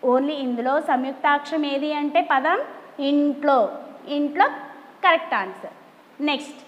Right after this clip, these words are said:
సూర్యుడు తూర్పు దిక్కున ఉదయిస్తాడు. ఇందులో సంయుక్తాక్షర పదాలు సూర్యుడు,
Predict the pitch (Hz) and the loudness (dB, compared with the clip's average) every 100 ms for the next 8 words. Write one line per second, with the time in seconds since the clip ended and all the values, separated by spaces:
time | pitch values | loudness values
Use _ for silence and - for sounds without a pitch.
0 | - - - - - - 349 359 403 427 | -20 -20 -20 -20 -20 -10 -4 0 0 2
1 | 440 440 440 494 453 330 359 392 - 392 | 2 2 2 0 -2 0 0 -2 -4 -4
2 | 349 - - 359 427 311 277 302 320 349 | -4 -6 -6 -2 0 0 0 0 0 -4
3 | - - 269 247 240 233 262 277 254 208 | -10 0 4 6 4 4 4 4 2 0
4 | - - - - - - 330 339 403 392 | -10 -18 -20 -20 -20 -12 -4 -2 2 4
5 | 302 311 339 339 339 381 381 359 359 330 | 6 4 2 0 0 -2 2 2 0 -2
6 | 277 226 190 180 - - - - - - | 0 0 -2 -6 -14 -20 -20 -20 -20 -20
7 | - - 349 349 370 403 403 403 339 330 | -20 -8 -4 0 2 2 2 2 0 4
8 | 311 302 330 320 254 | 4 4 4 4 2